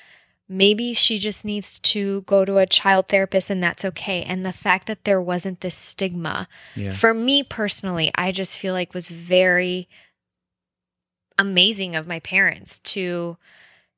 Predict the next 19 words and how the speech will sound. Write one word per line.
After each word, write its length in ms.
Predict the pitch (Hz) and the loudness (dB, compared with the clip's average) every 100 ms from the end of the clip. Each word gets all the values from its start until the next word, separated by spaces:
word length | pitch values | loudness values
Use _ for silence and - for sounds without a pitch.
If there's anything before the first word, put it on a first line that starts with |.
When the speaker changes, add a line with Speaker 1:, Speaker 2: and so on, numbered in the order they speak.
| _ | _
Speaker 1:
t-, 180 | - - - _ _ | -6 -6 -10 _ _
even 220 | 240 240 254 | -2 0 0
to 120 | 202 | 0
explain 420 | 180 - 226 277 | 0 0 0 -2
it 100 | 294 | 0
to 140 | - 180 | -2 -4
me, 160 | 160 | -8
what 280 | 151 175 190 | -2 2 2
was 140 | 185 - | 2 0
going 220 | 180 175 | -4 -4
to 60 | |
happen, 420 | 170 165 - 170 170 | -2 -2 -2 -8 -6
who 140 | 185 | -4
I 120 | 180 | -2
was 140 | 175 165 | -4 -8
gonna 160 | 170 | -12
go 140 | 165 165 | -10 -12
talk 340 | - 165 - | -10 -10 -6
to, 360 | - 175 165 | -2 -2 -2